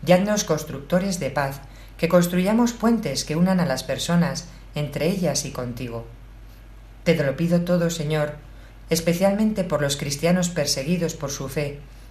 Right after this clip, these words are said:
los que son insultados y calumniados,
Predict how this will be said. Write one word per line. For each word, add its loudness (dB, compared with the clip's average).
los 4
que -2
son 4
insultados 0
y -2
calumniados, -4